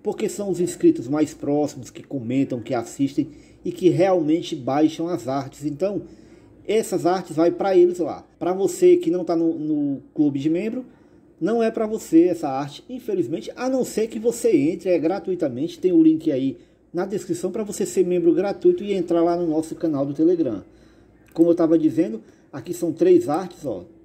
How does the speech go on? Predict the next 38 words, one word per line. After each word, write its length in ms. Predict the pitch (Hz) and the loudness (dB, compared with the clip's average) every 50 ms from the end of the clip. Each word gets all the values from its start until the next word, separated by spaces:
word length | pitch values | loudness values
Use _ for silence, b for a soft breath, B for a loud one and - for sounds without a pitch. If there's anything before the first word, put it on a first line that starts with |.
| - _ | -20 _
tudo 300 | - 175 180 180 196 170 | 0 0 0 2 2 4
vetorizado, 840 | 151 160 160 160 147 143 135 117 127 143 156 175 180 175 175 175 B B B B B B B B | 4 4 4 4 0 -2 -4 -4 -4 -4 -4 -2 -2 -2 -4 -6 B B B B B B B B
tem 400 | _ 170 160 156 156 151 147 139 | _ 2 2 2 2 2 0 -2
fundos 480 | 139 - - - 160 156 143 135 123 104 | -6 -8 -6 -2 -2 0 0 -2 -6 -4
diferentes, 640 | 127 165 170 - 156 135 131 147 180 190 - - 139 | -4 -4 -2 0 -2 0 0 -2 -4 -4 -8 -6 -2
vou 100 | 147 160 | 0 0
mostrar 360 | 160 165 160 160 - 165 160 | 2 2 0 0 2 0 0
as 100 | 156 160 | 0 -2
partes 420 | - - 160 151 123 - - - | -2 -2 -2 -2 -2 -6 -8 -6
aqui 440 | 147 139 - - 160 147 135 117 - B B B B B B B | -6 -6 -4 -2 -2 0 0 -2 -6 B B B B B B B
da 140 | - 131 135 | -4 0 2
lateral. 600 | 139 139 135 - - 127 120 123 131 143 156 B B B B B B B B B _ | 2 2 2 0 0 0 0 2 0 0 -2 B B B B B B B B B _
Essa 200 | 185 175 - 220 | -10 -6 -6 -6
aqui 180 | - - 202 208 | -6 -4 -4 -4
é 20 | |
a 60 | 208 | -2
lateral. 720 | 208 208 190 - 214 220 226 185 135 110 98 165 - B B B B B B B B B | -2 -4 -4 -4 -4 -4 -2 -2 -2 -2 -2 -6 -8 B B B B B B B B B
Aqui 480 | 226 233 196 - - 190 214 220 185 | -8 -8 -8 -8 -10 -10 -6 -4 -2
no 180 | 147 156 185 175 | -2 0 0 0
CorelDRAW, 840 | - - 190 226 226 202 165 127 123 139 156 175 175 139 113 - - - _ - - - - - _ | 0 0 0 2 2 2 2 2 2 0 0 0 0 0 -2 -4 -8 -14 _ -20 -20 -20 -20 -20 _
no 120 | - 139 139 | -12 -12 -6
CorelDRAW 500 | - 170 180 190 180 151 160 160 165 151 | -2 0 2 2 4 4 4 4 2 2
você 320 | 160 165 160 - - 165 | 2 0 -2 0 -2 0
vai 140 | 165 170 165 | 0 0 -2
poder 260 | 165 165 156 147 156 | -2 -2 -2 -2 -2
colocar 720 | 156 - - 190 196 180 143 - - 156 156 170 143 - - - - - - | -4 -4 -6 -4 -2 -2 -4 -4 -6 -6 -6 -4 -6 -8 -12 -18 -20 -14 -8
a 100 | 165 170 | -8 -8
foto 380 | - - - 170 165 165 165 | -8 -2 2 2 2 4 4
da 100 | 175 170 | 0 0
pessoa 460 | 160 - 160 - - - 165 170 165 160 | 0 0 -2 -4 0 0 2 2 2 2
aqui 180 | 156 - 208 | -2 -4 -8
dentro. 380 | 190 185 180 131 113 110 113 - | 0 0 0 0 0 -4 -10 -16
Se 120 | - - | -4 -2
você 300 | 160 156 165 160 180 190 | 0 0 0 0 -2 -4
tá 140 | - 196 196 | -4 0 2
usando 300 | 190 175 175 165 147 139 | 2 4 2 2 -2 -2
o 40 | 139 | -4
CorelDRAW, 640 | - 143 135 131 120 117 120 120 123 147 165 165 | -2 -2 -2 -2 -2 -2 -2 0 0 0 -2 -2